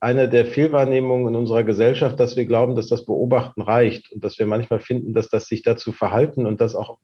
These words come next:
werten, und zwar in einem rationalen Sinne und nicht in diesem sozusagen pauschalierenden, den wir da haben, dass wir uns das manchmal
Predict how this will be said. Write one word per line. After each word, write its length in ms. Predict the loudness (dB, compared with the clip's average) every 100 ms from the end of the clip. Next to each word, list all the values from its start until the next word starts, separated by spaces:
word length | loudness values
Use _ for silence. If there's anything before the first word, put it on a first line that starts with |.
| 0
werten, 440 | 2 2 -4 -6
und 180 | -8 -8
zwar 220 | -2 -2
in 120 | -2
einem 380 | -2 -2 -2 -4 -10
rationalen 920 | -6 -2 -2 -4 -4 0 2 2 0
Sinne 260 | 0 0 2
und 140 | 0
nicht 160 | -2 -4
in 80 | -6
diesem 500 | -4 -2 -2 -2 -6
sozusagen 340 | -12 -2 -2 0
pauschalierenden, 720 | -4 -2 -4 0 0 0 0
den 160 | 0
wir 60 | 0
da 160 | 0 0
haben, 260 | -2 -4 -10 -20 -20 -20 -20 -8 -4
dass 160 | 0
wir 100 | 2
uns 120 | 2
das 220 | 2 0 2
manchmal 600 | -2 2 2 4 2